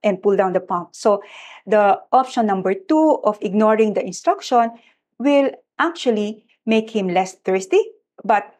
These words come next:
will also make him selfish, not thinking of the next stranger that will come along. For the employee who is being bullied, the option to resign is to escape without any guarantee that similar ones won't appear in the next companies,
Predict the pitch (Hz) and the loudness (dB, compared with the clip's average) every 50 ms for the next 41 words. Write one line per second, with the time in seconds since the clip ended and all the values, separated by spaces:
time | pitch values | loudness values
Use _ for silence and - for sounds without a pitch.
0 | _ - 208 208 196 196 - - 220 262 254 - 190 185 190 190 190 190 - - | _ -2 0 0 0 2 2 2 2 2 0 -2 -2 -2 -2 -2 -4 -4 -6 -8
1 | 180 175 175 - - 170 156 156 - 180 - - - - 233 254 269 269 - 262 | -10 -10 -8 -4 -4 -4 -4 -4 -8 -12 -12 -12 -10 -4 -4 -2 -4 -2 -4 -4
2 | 240 240 240 190 180 190 190 185 185 190 - - - 190 175 170 175 - 180 170 | -2 0 0 0 0 -2 -4 -4 -4 -6 -8 -10 -8 -8 -8 -8 -10 -10 -10 -12
3 | 180 - - 202 196 - 180 185 - 202 185 180 180 180 175 170 175 180 180 - | -10 -4 -4 -4 -2 -2 -4 -2 0 0 0 0 0 -2 -2 -4 -4 -6 -10 -16
4 | _ _ _ _ _ - - 269 262 254 262 247 247 247 226 214 214 226 254 311 | _ _ _ _ _ -2 0 0 4 4 4 2 2 0 -2 -4 0 2 2 4
5 | 392 349 277 196 175 175 208 190 190 190 190 165 202 196 185 180 180 165 175 254 | 4 4 2 0 -2 -2 -2 -2 -2 -2 -2 -4 -2 -2 -2 -4 -4 -4 -2 0
6 | 320 302 208 185 175 - 220 _ _ _ _ _ _ _ _ _ _ - 226 220 | 2 2 2 0 -2 -6 -14 _ _ _ _ _ _ _ _ _ _ -4 -2 0
7 | - - 294 311 311 - 339 320 330 320 294 277 302 302 302 - 320 285 269 240 | 0 2 0 -2 -2 0 0 0 0 0 -2 -2 -2 -2 -2 0 2 2 2 2
8 | 233 240 247 240 - - 247 247 254 247 254 - _ - 240 226 233 226 220 220 | 0 -2 -6 -10 -2 2 2 2 2 0 -4 -8 _ -2 0 2 4 4 6 6
9 | 214 208 208 - - _ - 220 - - - _ - 330 330 294 - - - 254 | 4 4 2 0 -4 _ -6 -6 -6 -10 -18 _ -2 2 2 2 2 0 -2 -2
10 | 208 214 214 196 196 196 196 - 214 220 240 294 294 220 233 208 196 196 196 196 | 0 2 2 2 2 0 -2 -4 -2 0 2 2 2 2 2 2 2 0 0 -2
11 | 185 185 - 208 208 214 214 208 180 185 175 170 - - - - 330 381 392 349 | -6 -8 -6 -2 0 2 2 2 2 0 -2 -2 -4 -6 -2 -2 0 2 2 2
12 | 302 214 180 180 175 170 180 175 - - _ _ _ _ _ 226 269 302 294 294 | 2 2 2 -2 -4 -4 -6 -10 -16 -20 _ _ _ _ _ 0 0 0 2 0
13 | - - - - - 240 233 233 233 - - - - 220 208 196 196 196 196 190 | -4 -4 -4 -4 0 2 4 4 2 0 -2 -6 -4 -2 -2 0 0 0 -2 -4
14 | 196 - - - 185 175 175 - 170 165 165 160 - - | -4 -8 -10 -8 -8 -8 -8 -10 -12 -12 -14 -16 -18 -20